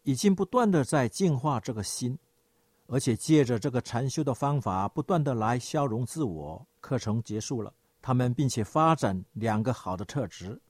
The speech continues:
第一个特质是帮助别人而不求任何的回报，心里只想着自己怎么样去帮助其他的人呢？越来越多的人能走在正道上，并且从他们的种种痛苦当中解脱出来。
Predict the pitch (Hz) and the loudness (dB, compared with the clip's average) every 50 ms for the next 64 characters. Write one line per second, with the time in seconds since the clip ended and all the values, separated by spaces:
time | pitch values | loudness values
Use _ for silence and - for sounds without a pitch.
0 | _ _ _ _ _ _ _ - 202 214 190 180 160 - 185 196 160 - 135 151 | _ _ _ _ _ _ _ 0 0 2 4 2 2 4 4 4 4 4 2 -2
1 | 147 - - 160 - - _ _ _ _ _ _ _ _ _ _ _ - 180 190 | -2 0 -2 -4 -4 -6 _ _ _ _ _ _ _ _ _ _ _ 0 2 2
2 | 180 170 208 185 135 - 135 143 147 127 117 117 127 139 147 160 - - 123 123 | 2 4 4 2 4 4 4 4 4 4 4 2 2 2 2 0 -2 -4 -6 0
3 | - 156 - - 120 120 131 160 147 113 117 117 107 104 - 92 92 104 - - | 0 0 0 2 -2 0 0 0 -2 -2 -2 -4 -6 -6 -6 -8 -8 -8 -8 -6
4 | 127 113 - - _ _ _ _ _ _ _ _ _ _ _ _ _ - - - | -8 -8 -8 -12 _ _ _ _ _ _ _ _ _ _ _ _ _ -10 -4 2
5 | 147 160 151 131 117 - - 139 139 - - 113 98 95 98 107 123 - - _ | 4 4 4 4 2 0 -2 -4 -4 -2 -2 0 0 0 -2 -2 -6 -8 -10 _
6 | _ _ _ _ _ - - 156 139 120 123 120 - - 120 117 127 143 165 180 | _ _ _ _ _ 0 2 2 2 2 0 -2 0 0 0 2 4 4 4 6
7 | 185 208 214 190 160 127 - _ _ - - 190 151 - - 180 170 151 - 175 | 6 6 6 4 2 -2 -6 _ _ -4 0 0 0 2 2 0 0 0 0 0
8 | 139 - - - 127 151 156 147 139 120 104 104 110 131 147 131 - _ _ _ | -2 -2 -4 -6 -2 -2 0 0 0 -2 -2 -2 -2 -2 -4 -4 -8 _ _ _
9 | _ _ _ _ _ _ _ _ _ 120 135 151 147 127 127 123 131 151 143 127 | _ _ _ _ _ _ _ _ _ 4 6 6 6 6 4 4 4 4 2 4
10 | 151 151 139 127 117 113 117 117 127 139 147 151 131 135 170 175 - - 113 107 | 4 2 4 4 2 2 0 2 2 2 2 2 4 4 2 2 2 2 0 2
11 | 104 147 131 - - 202 202 165 147 175 170 147 127 - 170 151 120 110 - _ | 2 0 -2 0 0 0 0 0 0 0 -2 -2 -2 -2 -4 -4 -4 -8 -10 _
12 | _ _ 220 202 160 - 135 107 101 - _ _ _ _ - - 147 165 175 - | _ _ 0 2 2 2 0 -2 -4 -6 _ _ _ _ -6 -2 0 0 0 2
13 | 185 196 185 175 170 170 156 - 143 165 202 240 233 - 139 113 104 - - 185 | 2 2 2 4 2 2 2 2 2 2 2 2 2 0 2 0 0 0 0 0
14 | 180 139 - 98 95 - 131 120 117 123 123 123 123 117 104 - 101 95 - 120 | 0 0 0 -4 -6 -4 -4 -4 -2 0 0 0 0 0 -2 -2 -4 -4 -4 -4
15 | 117 98 - 120 104 95 92 98 104 113 127 | -6 -4 -4 -4 -4 -2 -4 -4 -4 -6 -8